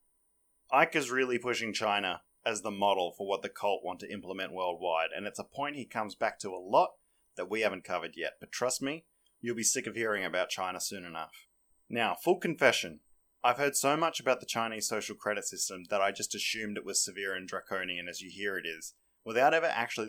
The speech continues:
looking to see if it was before preparing this episode. Just goes to show that if you hear something repeated frequently enough,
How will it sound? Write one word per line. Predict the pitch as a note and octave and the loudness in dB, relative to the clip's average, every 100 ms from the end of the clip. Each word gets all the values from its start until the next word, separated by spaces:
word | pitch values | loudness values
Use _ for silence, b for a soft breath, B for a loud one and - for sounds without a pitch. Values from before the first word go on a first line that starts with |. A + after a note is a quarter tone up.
| A2 | -2
looking | B2 C3 A2+ | -4 -2 -2
to | G#2 | -2
see | - A#2+ A#2 | -2 -2 -4
if | A2+ | -4
it | G2+ | -4
was | G#2+ A2+ F#2 | 0 0 0
before | - F#2 G#2 F#2+ | -4 -6 -4 -4
preparing | F2+ G2 F#2 F2+ | -4 -4 -4 -6
this | F2+ | -8
episode. | G2 F2 F#2+ E2 - _ _ _ _ _ - | -8 -6 -4 -4 -6 _ _ _ _ _ 0
Just | D#3 - | 2 4
goes | G3+ G3+ | 4 2
to | G3+ | 0
show | - F#3 C#3 | 2 6 6
that | A#2+ | 4
if | A#2 A#2 | 0 -4
you | G#2 | -4
hear | B2+ | -2
something | C#3 C3+ B2 | 0 -2 -2
repeated | A#2+ - C3+ A2+ - | -8 -6 -6 -6 -2
frequently | D#3+ D#3+ D3 G2 | -2 0 -4 -4
enough, | F2+ F2 E2 | -4 -4 -4